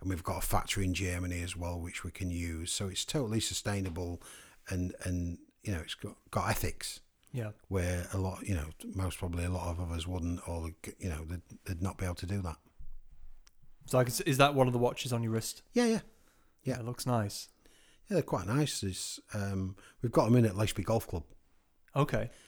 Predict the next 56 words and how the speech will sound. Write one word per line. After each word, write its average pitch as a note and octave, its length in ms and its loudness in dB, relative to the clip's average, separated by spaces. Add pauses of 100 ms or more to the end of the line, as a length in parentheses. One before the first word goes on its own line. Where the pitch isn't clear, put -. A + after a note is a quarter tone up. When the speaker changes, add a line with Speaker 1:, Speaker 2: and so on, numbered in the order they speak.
Speaker 1:
So - 180 0
if G2+ 160 4
anybody G#2 300 8
gets G2 240 -2
an G#2 60 0
hole-in-one, F#2 420 2
they F2 80 -2
can F2+ 200 -2
win F2 100 0
a F2+ 40 0
watch. - 380 -6 (640)
Speaker 2:
Nice. G#2+ 520 -8 (960)
How - 140 -8
many A2+ 140 -2
Speaker 1:
So G#2 60 2
Speaker 2:
holes, G#2+ 320 0 (120)
holes A2 260 -2
in G2+ 100 -4
one G2+ 180 -4
have G2 80 -8
they G2+ 120 -4
had G2+ 200 -6
so G#2 180 -6
far? - 240 -12 (380)
Speaker 1:
I G#2 100 4
think G#2 200 2
we've G2+ 80 4
only G#2 140 6
give F2+ 240 0
one F#2 160 4
or E2+ 100 2
two E2 220 -2
watches D#2+ 340 -6
away D2+ 280 -4
at D2+ 80 -10
the E2 60 -10
minute. D#2+ 260 -6 (500)
Speaker 2:
That's - 140 -18
not - 140 -6
Speaker 1:
So E2 100 -6
Speaker 2:
too - 60 -8
bad. - 200 -14 (480)
Speaker 1:
But C3 100 10
it's C3 160 8
my C3 80 8
second, C3+ 640 10 (600)
it's - 140 -8
my B2+ 80 0
second B2+ 380 4
innings F#2+ 560 2
as F2 100 -4
such - 360 -4
with F#2 120 -4
a F#2+ 40 -2
watch G#2+ 300 -4
company. E2 400 -4